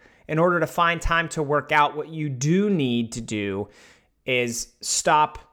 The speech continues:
investing all of your free time, all of your available time to things that aren't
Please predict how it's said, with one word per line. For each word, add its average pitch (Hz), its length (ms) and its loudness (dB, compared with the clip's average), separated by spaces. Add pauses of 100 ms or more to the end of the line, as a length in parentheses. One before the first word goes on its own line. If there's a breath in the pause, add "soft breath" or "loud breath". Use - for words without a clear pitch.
(1300)
investing 143 520 0
all 160 300 4
of 165 120 2
your 147 140 0
free 123 300 -8
time, 107 340 -10
all 208 200 6
of 180 80 2
your 190 160 6
available 160 600 4
time 123 520 -2 (640 soft breath)
to 160 160 0
things 139 760 -2 (1000)
that 127 360 -6
aren't 127 320 -2